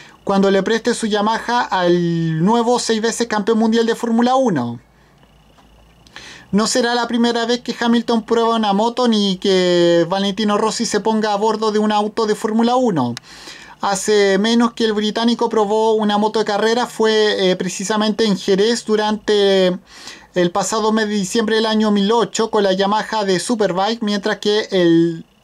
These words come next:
el, il Do-, Dottore, eh, lo hizo a principios del milenio, eh, a principios del milenio en el año dos mil, cuando se subió al Ferrari del alemán Michael Schumacher.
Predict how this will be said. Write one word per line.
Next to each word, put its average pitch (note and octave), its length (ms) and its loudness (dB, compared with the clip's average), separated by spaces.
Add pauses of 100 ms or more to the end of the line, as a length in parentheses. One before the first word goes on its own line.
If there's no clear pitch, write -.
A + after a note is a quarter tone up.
(360)
el, D#3+ 320 0 (100)
il G3+ 220 0
Do-, F#3 240 0 (160)
Dottore, G3 680 0 (680)
eh, F3+ 260 2
lo G3 140 4
hizo A3+ 240 -2
a A#3 80 -2
principios A3 460 0
del A3 120 2
milenio, A#3 840 2
eh, F3+ 460 2
a F3+ 140 -4
principios G3+ 480 0
del G#3 140 2
milenio A3 480 2
en A3 80 0
el G3+ 120 0
año G#3+ 240 0
dos F#3 80 4
mil, G#3 200 2
cuando G#3 240 0
se F#3 160 -4
subió G3+ 520 0 (300)
al F3+ 180 -2
Ferrari A3+ 600 0
del G#3 260 2
alemán G3 380 0
Michael G#3 320 -2
Schumacher. A#3+ 680 0